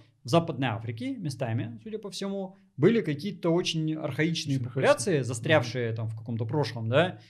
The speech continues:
Speaker 2: Мгм.
Speaker 1: э, эндемичные. И когда туда пришли сапиенсы, они смешивались между собой. И вот
Speaker 2: Ага.
Speaker 1: эту вот примесь, собственно, мы, видимо, и видим. Вот. Ну, вообще, Западная Африка — это такое белое пятно по всем параметрам. Там археология близка к нулю, ну, там пара стоянок, да,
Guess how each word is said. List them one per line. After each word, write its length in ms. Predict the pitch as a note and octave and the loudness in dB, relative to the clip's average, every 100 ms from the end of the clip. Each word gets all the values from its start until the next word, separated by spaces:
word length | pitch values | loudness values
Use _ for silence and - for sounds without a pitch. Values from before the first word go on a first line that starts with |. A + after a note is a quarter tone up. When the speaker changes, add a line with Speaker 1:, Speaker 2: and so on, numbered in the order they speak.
| _ | _
Speaker 2:
Мгм. 300 | C3 B2 A#2 | -8 -6 -2
Speaker 1:
э, 800 | D#3+ D3+ D3 C#3+ C3+ C3 C3 C3 | 2 4 6 4 2 0 0 -2
эндемичные. 800 | C3 C3+ E3 E3 C#3+ C3 A2+ A2 - - | 0 6 6 6 2 0 0 -4 -8 -12
И 80 | D3 | -8
когда 300 | C#3 D3 F3 | 0 6 6
туда 220 | E3+ C#3+ C#3 | 4 0 -2
пришли 320 | C#3 C3 C#3 | -2 -8 -8
сапиенсы, 840 | - C#4+ E4 G3+ D3 C3+ A2+ A2 - - | 0 0 2 0 0 0 -2 -4 -10 -10
они 300 | A#2 A3+ C#4 | -4 -4 -4
смешивались 520 | - G#3+ G#3 F3+ - | -8 -12 -10 -14 -12
между 160 | E3+ - | -12 -8
собой. 360 | D3+ A#2 A2+ - - | -4 -2 -4 -6 0
И 60 | F3+ | 2
вот 160 | F#3 | 6
Speaker 2:
Ага. 80 | F#3+ | 6
Speaker 1:
эту 80 | E3+ | 4
вот 160 | D3+ - | 0 2
примесь, 320 | A#3 F4+ - | 2 2 -2
собственно, 320 | G3 - D#3 | -6 -8 -6
мы, 160 | C3 E3 | -4 -6
видимо, 300 | D3+ D3 C#3+ | -8 -6 -6
и 60 | |
видим. 340 | B2 G#2+ G#2 - - - - - | -6 -8 -10 -18 -18 -18 -14 -2
Вот. 340 | D3+ C3 A#2 | 4 4 4
Ну, 460 | G3 F#3 - - - | 4 4 2 -8 -8
вообще, 500 | C#3 F#3+ G#3 G3 - | -2 4 4 4 2
Западная 400 | D#3+ E3 C#3+ G#3+ | 0 0 -2 -2
Африка — 300 | B3+ F#3 D#3 | -2 -4 -4
это 160 | D3 C#3 | -4 -4
такое 240 | C#3+ C#3+ | -6 -4
белое 360 | B2+ E3+ C#3 B2+ | 2 4 6 2
пятно 380 | C#3+ C#3 C4 C#4+ | -2 -4 -4 -4
по 160 | - | -10
всем 200 | - C3 | -10 -6
параметрам. 540 | A#2 C#3 A#2+ A2 A2+ A2+ | 0 2 2 -2 -6 -6
Там 180 | C3+ C3 | -2 -2
археология 560 | A#2 D3+ A3+ C#4 C4+ | 0 0 0 0 -2
близка 320 | A3+ A3+ A#3 A3 | -6 -8 -4 -6
к 80 | |
нулю, 280 | G3+ G3 G3 | -6 -6 -6
ну, 160 | F#3 D#3 | -4 -6
там 180 | - A#2 | -8 -4
пара 160 | C3 | -4
стоянок, 480 | A2+ C3+ B2+ B2 A#2 | -4 -4 -4 -6 -6
да, 280 | B2+ D3 D3+ | 0 0 0